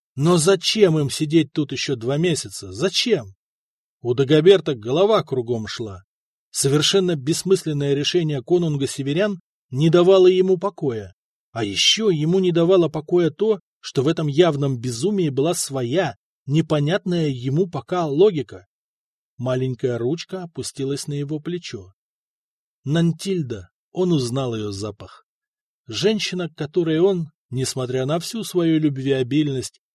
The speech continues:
прикипел как ни к одной другой. Она не осталась в Меце, а увязалась с ним. Он не смог отказать ей. А еще она была умна, и у него не было от нее тайн. «Взять выкуп,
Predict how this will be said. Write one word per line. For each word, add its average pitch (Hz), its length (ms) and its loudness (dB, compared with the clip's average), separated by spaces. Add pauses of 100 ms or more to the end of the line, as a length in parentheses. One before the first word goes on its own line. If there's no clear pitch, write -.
(140)
прикипел 151 580 0
как 156 260 -6
ни 190 120 -4
к 185 100 -8
одной 143 380 -4
другой. 104 580 -8 (580)
Она 185 280 2
не 202 120 0
осталась 190 640 0
в 123 160 -6
Меце, 160 560 -4
а 135 160 0
увязалась 143 840 2
с - 180 -6
ним. 107 360 -10 (420)
Он 139 260 0
не 147 100 0
смог 175 320 -4
отказать 107 540 -8
ей. 104 280 -12 (480)
А 135 80 2
еще 135 440 2
она 151 240 -2
была 170 340 2
умна, 160 560 -4 (420)
и 170 80 0
у 151 140 6
него 139 260 2
не 147 220 0
было 127 240 0
от 107 140 -12
нее 123 280 0
тайн. 113 480 -6 (840)
«Взять 190 440 2
выкуп, 180 500 -2